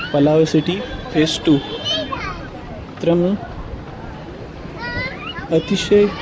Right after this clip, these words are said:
सुंदर असे हे शहर आहे. लोढा ग्रुपने वद-, वसवलेलं सुंदर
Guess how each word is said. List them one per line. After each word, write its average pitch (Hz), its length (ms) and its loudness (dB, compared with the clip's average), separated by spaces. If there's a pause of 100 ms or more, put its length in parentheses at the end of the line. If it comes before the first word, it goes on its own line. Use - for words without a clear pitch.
(180)
सुंदर 180 460 6
असे 180 220 2
हे 170 120 4
शहर 160 320 4
आहे. 160 140 4 (1600)
लोढा 151 220 8
ग्रुपने 156 400 6
वद-, 151 540 4
वसवलेलं 160 600 6 (440)
सुंदर 160 440 6